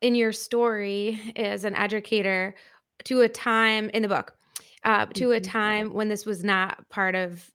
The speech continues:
Speaker 1: how you taught. Um, it may have been part of your personal life and your personal pursuit. And you spoke about this very wise advice that you received in therapy. Can you
Speaker 2: Yes.
Speaker 1: talk a little bit about what that was?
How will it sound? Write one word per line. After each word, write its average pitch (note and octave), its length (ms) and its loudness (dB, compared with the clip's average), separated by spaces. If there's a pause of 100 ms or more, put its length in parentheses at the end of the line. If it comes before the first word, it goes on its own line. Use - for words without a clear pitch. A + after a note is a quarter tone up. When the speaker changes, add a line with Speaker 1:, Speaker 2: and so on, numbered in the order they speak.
Speaker 1:
how F3+ 180 0
you F3 180 -2
taught. F3+ 440 2 (320)
Um, G3 320 0
it A3 160 0
may G#3+ 160 0
have G3+ 100 0
been G3 160 -2
part G3 240 -2
of F#3+ 180 -4
your F3+ 340 -2
personal A#3 600 2
life G#3+ 300 0
and G3+ 100 -2
your F#3+ 100 -2
personal G#3 460 -6
pursuit. F#3+ 680 -6 (580)
And G#3 520 0 (200)
you G#3+ 400 -2
spoke A#3 380 -2
about G#3+ 500 0
this G3+ 280 -6 (160)
very A3+ 280 4
wise F#3+ 540 0
advice F3+ 520 -4
that F#3 100 -4
you F3+ 120 -6
received F3+ 720 -8
in F3 260 -6 (140)
therapy. A3+ 840 0 (400)
Can C4+ 160 2
you D4+ 60 6
Speaker 2:
Yes. F4+ 80 0
Speaker 1:
talk F#4 240 6
a F4 80 2
little D4+ 260 2
bit C#4+ 160 -2
about A#3 320 0
what A#3+ 140 -6
that - 180 -4
was? A#3 380 -8